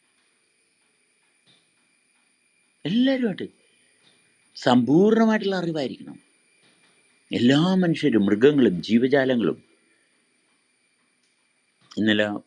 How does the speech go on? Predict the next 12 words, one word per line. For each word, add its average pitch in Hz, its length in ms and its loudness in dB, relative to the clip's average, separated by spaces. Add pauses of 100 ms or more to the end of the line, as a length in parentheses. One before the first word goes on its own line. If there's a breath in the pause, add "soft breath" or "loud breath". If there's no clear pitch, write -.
പ്രകാശുമായിട്ടുള്ള 117 800 0 (100)
ലൈവായിരുന്നു 95 560 -2
YouTube-ല്. 71 400 -4 (1040)
സസ്യങ്ങൾ, 107 460 0 (160)
അത് 151 160 -2
അങ്ങനെയേ 165 320 0 (140)
തുടങ്ങത്തുള്ളൂ. 190 580 -4 (600)
സസ്യങ്ങളുമായിട്ടുള്ള 156 840 -2
ബന്ധം 139 180 -4 (100)
വളരെ 160 300 -2 (280)
പവിത്രമായിട്ടുള്ളതാണ്. 143 1200 -2 (2000)
അത്, 143 140 -4